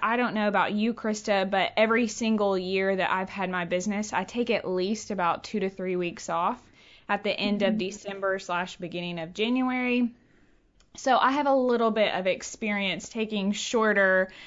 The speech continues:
Speaker 1: not, like, crazy long breaks as well. <laughs>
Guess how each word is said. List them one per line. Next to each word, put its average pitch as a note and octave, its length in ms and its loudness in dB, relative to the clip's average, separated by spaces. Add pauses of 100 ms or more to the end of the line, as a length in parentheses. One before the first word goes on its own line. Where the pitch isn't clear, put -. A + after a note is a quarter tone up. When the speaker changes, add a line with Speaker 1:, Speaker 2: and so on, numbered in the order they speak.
(220)
Speaker 1:
not, G#3 380 6
like, G3 340 0
crazy F#3+ 460 0
long E3+ 280 -2
breaks E3 320 -4
as E3+ 240 -4
well. F3+ 480 2 (220)
<laughs> C4+ 180 2